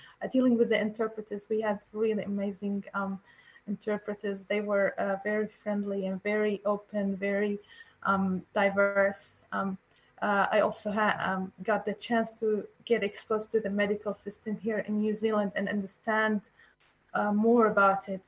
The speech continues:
more about where people are suffering, um, when it comes to that system and where they're getting really great result-, results as well. Um, yeah, and, and I got, and I had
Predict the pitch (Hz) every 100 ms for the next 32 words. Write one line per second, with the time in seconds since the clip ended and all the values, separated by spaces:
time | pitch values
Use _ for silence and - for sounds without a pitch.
0 | - - 226 226 202 190 - 202 196 226
1 | 214 214 185 180 - - - - 220 226
2 | 214 208 - - 196 196 202 202 - 202
3 | - 202 196 - - 240 - 240 220 214
4 | 208 226 220 220 214 214 214 - - _
5 | 226 220 208 220 233 220 214 196 - 214
6 | 202 202 196 - _ 220 208 202 196 -
7 | 202 202 202 208 202 - - - - -
8 | 220 214 208 202 - - - _ _ _
9 | _ _ _ _ 226 208 - 220 214 214
10 | 214 214 214 220 214 - - - - _
11 | _ - 214 202 214 208 233 226 214